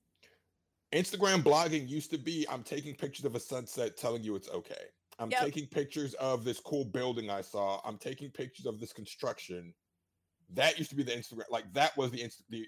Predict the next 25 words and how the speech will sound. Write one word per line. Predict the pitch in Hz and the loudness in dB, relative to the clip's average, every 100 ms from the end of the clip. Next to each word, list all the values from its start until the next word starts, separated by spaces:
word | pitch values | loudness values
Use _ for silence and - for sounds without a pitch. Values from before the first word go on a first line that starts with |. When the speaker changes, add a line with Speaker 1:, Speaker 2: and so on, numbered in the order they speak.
| 110 | -8
Speaker 1:
the | 120 | -2
O | 131 120 | -2 -2
G | 117 113 | -4 -6
Instagram | 107 - 101 92 | -8 -6 -6 -6
influencer. | 92 - 58 - - _ _ | -10 -14 -18 -20 -20 _ _
Speaker 2:
Yep. | 240 240 _ _ _ _ _ - | -6 -6 _ _ _ _ _ -8
Speaker 1:
The | 113 | -6
game | 98 139 180 170 | 0 2 0 0
changed | - 185 135 104 98 - - | -2 0 0 -2 -6 -12 -6
even | 139 131 | -2 -2
more | 113 110 147 170 | -2 2 2 4
so | - 127 | 0 -2
once | 123 104 | -2 -6
Facebook | - 143 - 135 | -4 -4 -6 -10
took | - - | -10 -6
over | - 160 120 95 85 _ _ - | 0 0 0 -4 -6 _ _ -16
to, | |
instead | 117 - 143 | -10 -4 -2
of | 127 | -2
camera | - 127 120 110 - | -2 -2 0 -2 -2
out, | 175 156 104 - - | 2 4 4 0 -8
it's | 113 - | -8 -8
camera | - 117 98 92 _ | -8 -6 -4 -6 _
in. | 131 90 - _ _ _ _ _ _ _ _ _ _ _ _ _ _ _ | -4 -4 -6 _ _ _ _ _ _ _ _ _ _ _ _ _ _ _
Right? | - 101 117 | -2 0 2